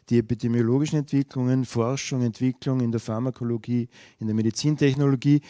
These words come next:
die natürlich auch den Bedarf erhöhen können für bestimmte Ressourcen. Auf der anderen Seite oder am anderen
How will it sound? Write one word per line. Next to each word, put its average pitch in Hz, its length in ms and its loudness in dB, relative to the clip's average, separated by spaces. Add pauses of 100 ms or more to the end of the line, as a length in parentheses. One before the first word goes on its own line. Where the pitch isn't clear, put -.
(140)
die 127 80 4
natürlich 139 400 4
auch 123 160 2
den 131 160 0
Bedarf 120 480 -2
erhöhen 127 400 2
können 117 280 -2
für 113 140 -4
bestimmte 120 540 -4
Ressourcen. 131 580 -2 (380)
Auf 117 160 0
der 123 140 -2
anderen 135 340 0
Seite 131 580 2
oder 113 240 0
am 107 160 -6
anderen 131 560 -2